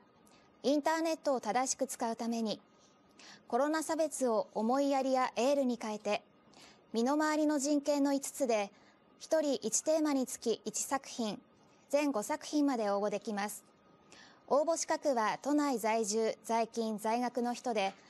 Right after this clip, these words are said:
今月三十一日火曜日までに、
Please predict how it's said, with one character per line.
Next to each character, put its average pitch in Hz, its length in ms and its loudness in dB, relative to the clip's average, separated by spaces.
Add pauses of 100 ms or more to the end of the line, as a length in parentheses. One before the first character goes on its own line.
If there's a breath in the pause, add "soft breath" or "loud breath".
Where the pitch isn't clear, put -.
(120)
今 285 180 2
月 294 180 0
三 302 280 0
十 254 160 0
一 214 220 -2
日 220 360 -2
火 208 120 -4
曜 269 200 2
日 269 100 0
ま 247 140 0
で 220 100 -2
に、 196 200 -4